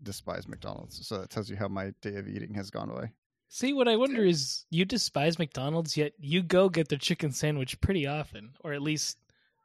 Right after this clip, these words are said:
Speaker 2: <laughs> at least I see
Speaker 1: The
Speaker 2: it often. <laughs>
Speaker 1: Well, it's the only thing that's good at their restaurant.
Speaker 2: <laughs>
Speaker 1: It's a spicy, crispy chicken sandwich. It's good. Fans out there.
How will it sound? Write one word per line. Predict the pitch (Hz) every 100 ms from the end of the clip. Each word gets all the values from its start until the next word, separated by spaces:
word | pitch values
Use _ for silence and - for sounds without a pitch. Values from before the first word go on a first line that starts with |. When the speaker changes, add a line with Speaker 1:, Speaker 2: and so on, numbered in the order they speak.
| _ _ 170
Speaker 2:
<laughs> | - -
at | 190
least | 190 -
I | 160
see | - 143
Speaker 1:
The | 156
Speaker 2:
it | 127
often. | 127 - - -
<laughs> | _
Speaker 1:
Well, | 180 117
it's | 110 -
the | 127
only | 131 123 107
thing | 131 117
that's | 95 - -
good | 110
at | 95
their | 98 92
restaurant. | 98 110 - 90 90 - - -
Speaker 2:
<laughs> | - 180 214 - 240
Speaker 1:
It's | -
a | 254
spicy, | - - 147 - 143
crispy | - 143 - 135
chicken | 120 131 117 107
sandwich. | 113 107 95 -
It's | 107 -
good. | 104 98 - - - - - - _ - 165 139
Fans | 127 113 107
out | 107 104
there. | 110 110